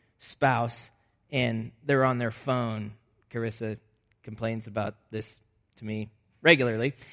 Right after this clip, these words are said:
They're on their phone or, or they're reading the newspaper, and you're trying to have a conversation. It's just flat out rude. Or, or you're trying to, to, uh, if you're a teacher,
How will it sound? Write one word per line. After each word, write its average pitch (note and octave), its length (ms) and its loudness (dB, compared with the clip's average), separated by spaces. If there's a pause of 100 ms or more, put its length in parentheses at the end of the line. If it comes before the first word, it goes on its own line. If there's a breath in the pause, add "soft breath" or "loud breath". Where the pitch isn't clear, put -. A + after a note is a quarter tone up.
(120)
They're D#3+ 160 8
on F3+ 200 8
their D#3+ 180 10
phone C#3+ 640 6
or, C#3+ 260 6
or C#3+ 340 6
they're D3+ 180 8
reading E3 320 10
the C#3+ 80 2
newspaper, D3 640 4
and D3 100 2
you're F#3+ 80 6
trying F#3+ 240 4
to F3+ 60 6
have D#3+ 100 4
a D3 60 -2
conversation. D#3+ 680 2 (180 soft breath)
It's B3 220 0
just - 220 -4
flat F#3 320 4
out D3 260 6
rude. C4+ 460 4 (640)
Or, E3+ 360 10
or E3+ 300 8
you're E3 160 0
trying G3 340 2
to, E3 160 6
to, D#3 600 2
uh, C#3+ 100 6
if C#3 140 0
you're F3 120 8
a D#3 40 4
teacher, D3+ 640 -2